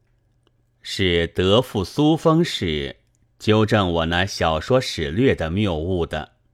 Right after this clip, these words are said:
凡一本书的作者，对于外来的纠正，以为然的就遵从，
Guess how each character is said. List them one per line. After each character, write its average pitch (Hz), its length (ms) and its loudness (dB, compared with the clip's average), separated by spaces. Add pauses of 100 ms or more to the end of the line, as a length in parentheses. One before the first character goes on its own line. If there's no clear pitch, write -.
(1400)
凡 95 520 2
一 139 140 0
本 78 220 -2
书 131 160 -2
的 110 120 0
作 117 300 2
者， 76 420 -6 (440)
对 92 200 2
于 82 160 0
外 135 380 0
来 76 160 -4
的 90 140 -4
纠 123 320 -2
正， 92 360 -2 (760)
以 92 200 0
为 92 260 2
然 98 380 0
的 85 240 0
就 85 160 -2
遵 143 320 2
从， 73 460 -6